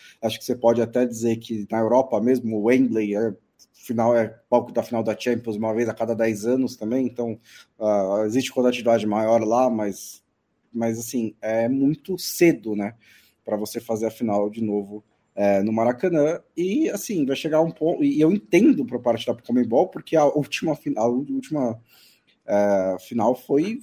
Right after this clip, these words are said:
realmente difícil de, de, em termos de ingresso, e tinha o Flamengo, né? É, a final em Guayaquil foi um problema pra, pra encher o, pra encher o estádio. E tinha o Flamengo,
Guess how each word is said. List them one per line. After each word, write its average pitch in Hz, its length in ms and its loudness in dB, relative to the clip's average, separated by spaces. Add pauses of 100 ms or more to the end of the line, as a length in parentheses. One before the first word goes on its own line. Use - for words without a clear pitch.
realmente 233 360 0
difícil - 480 0
de, 117 180 -2
de, 123 300 -6
em 127 220 -2
termos 131 260 -2
de 165 80 -4
ingresso, 160 420 2
e 127 60 -6
tinha 180 320 -2
o 214 40 0
Flamengo, 117 560 -2
né? 101 200 -6 (480)
É, 110 220 2 (180)
a 107 60 0
final 117 280 0
em 151 60 2
Guayaquil 139 520 2
foi 165 160 -4
um 180 80 0
problema 175 600 4
pra, 107 260 -2
pra 110 180 -6
encher 110 220 -6
o, 120 160 -2
pra 113 180 -6
encher 117 200 -4
o 131 40 -2
estádio. 117 380 -4
E - 20 -6
tinha 160 300 -2
o - 20 -2
Flamengo, 127 600 0